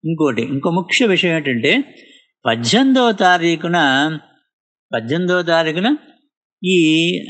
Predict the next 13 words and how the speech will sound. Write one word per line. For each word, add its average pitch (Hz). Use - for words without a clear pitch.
రవిగ్రహం, 175
రవి 196
సంచారం 180
మారుతూ 120
ఉంటుంది 110
పదిహేడు 131
తర్వాత 117
నుంచి. 104
దేంట్లోకి 180
వస్తాడు 160
ఆయన? 147
తులారాశిలోకి 135
వస్తారు. 101